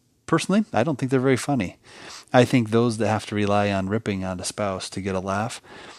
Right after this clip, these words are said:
haven't really developed their sense of, uh, I guess their, I would say it's not their intelligence, but their aptitude for story, for joking and having fun is lacking, perhaps.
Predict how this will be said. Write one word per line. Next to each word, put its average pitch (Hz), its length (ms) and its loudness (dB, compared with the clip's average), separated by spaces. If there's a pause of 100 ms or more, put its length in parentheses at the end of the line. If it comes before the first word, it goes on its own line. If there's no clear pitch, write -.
(300)
haven't 110 260 4
really 104 220 -4
developed 98 400 -6
their 95 180 -8 (140)
sense - 340 -4
of, 92 220 -2 (920)
uh, 92 300 -6 (560)
I 101 80 -2
guess 98 260 0
their, 92 240 2 (560)
I 101 60 8
would 95 100 8
say 95 220 10
it's 95 240 -2
not 107 120 2
their 92 120 -4
intelligence, 101 520 0
but - 180 -6
their 90 240 0 (480)
aptitude 120 560 2
for 98 220 -8
story, 117 360 -6
for - 180 -8
joking 120 520 -2 (360)
and 90 140 0
having 104 240 6
fun 110 380 0 (420)
is 117 220 2
lacking, 120 420 -2
perhaps. - 560 -10